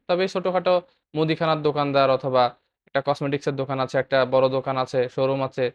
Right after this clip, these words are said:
তারা যাইতে পারবেন না। বড় বড় কমার্শিয়াল যারা এক্সপোর্ট ইম্পোর্টের ব্যবসা করে তাদের ক্ষেত্রে বিষয়টি আলাদা, তারা চাইলে ভিসা করতে পারবেন, তাদের জন্য কোনো সমস্যা হবে না। তো এটাই হচ্ছে সর্বশেষ আপডেট যে ভিসার সংখ্যা বেড়েছে,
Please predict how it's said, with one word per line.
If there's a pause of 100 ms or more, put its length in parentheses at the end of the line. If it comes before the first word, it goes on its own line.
(260)
তারা
যাইতে
পারবেন
না। (400)
বড়
বড়
কমার্শিয়াল (480)
যারা
এক্সপোর্ট
ইম্পোর্টের
ব্যবসা
করে (100)
তাদের
ক্ষেত্রে
বিষয়টি
আলাদা, (100)
তারা
চাইলে
ভিসা
করতে
পারবেন, (500)
তাদের
জন্য
কোনো
সমস্যা
হবে
না। (1000)
তো (360)
এটাই
হচ্ছে
সর্বশেষ (120)
আপডেট (140)
যে (500)
ভিসার
সংখ্যা
বেড়েছে,